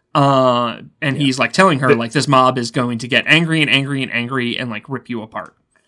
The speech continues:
Speaker 2: Right. This is, this is right, I think this is at, way at, like, this is right before the final scene on the Andromache. And, um,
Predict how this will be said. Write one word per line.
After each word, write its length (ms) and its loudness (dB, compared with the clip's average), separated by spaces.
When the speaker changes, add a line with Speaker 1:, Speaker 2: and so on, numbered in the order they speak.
Speaker 2:
Right. 200 -14
This 240 2
is, 180 0
this 180 -2
is 180 -4
right, 480 2
I 40 2
think 160 0
this 160 -4
is 200 -8
at, 260 0
way 300 4
at, 200 -6
like, 380 -4
this 160 2
is 120 -2
right 360 2
before 560 0
the 180 -4
final 500 0
scene 300 -4
on 380 -4
the 240 -8
Andromache. 720 -8
And, 600 -2
um, 640 -4